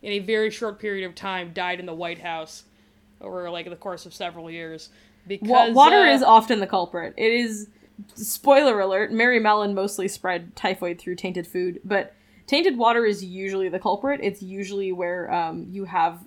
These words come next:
Speaker 2: improperly handled sewage that's getting in contact with drinking water. So when typhoid strikes, it tends to, like, take out half a village. It doesn't, it's, it's rare to have isolated cases of typhoid. It's usually something's in the water supply and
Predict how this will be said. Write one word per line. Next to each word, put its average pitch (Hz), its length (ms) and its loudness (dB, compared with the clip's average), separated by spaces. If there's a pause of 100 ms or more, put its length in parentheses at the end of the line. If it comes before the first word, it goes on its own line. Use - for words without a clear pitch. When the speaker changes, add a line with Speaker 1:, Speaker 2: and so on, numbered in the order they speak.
(120)
Speaker 2:
improperly 185 580 -4
handled 180 360 -8
sewage 247 440 -6
that's 202 180 -8
getting 180 240 -8
in 180 80 -12
contact 180 420 -4
with 175 120 -10
drinking 170 280 -10
water. 175 380 -8 (440)
So 180 300 -2
when 208 240 -2
typhoid 294 400 2
strikes, 226 340 -4
it 202 80 -10
tends 202 240 -2
to, - 80 -4
like, 170 240 -4 (380)
take 196 300 -2
out 180 280 2
half 175 240 0
a 170 80 -10
village. 165 460 -8
It 202 120 2
doesn't, 208 400 0 (680)
it's, 214 240 -2
it's 226 160 -4
rare 240 300 4
to 254 80 2
have 233 240 2
isolated 190 580 -2
cases 180 320 -4
of 165 120 -12
typhoid. 165 420 -4
It's 185 160 -6
usually 202 240 -4
something's 196 380 -6
in 185 80 -10
the 170 100 -6
water 175 260 2
supply 247 420 -2
and 190 320 -2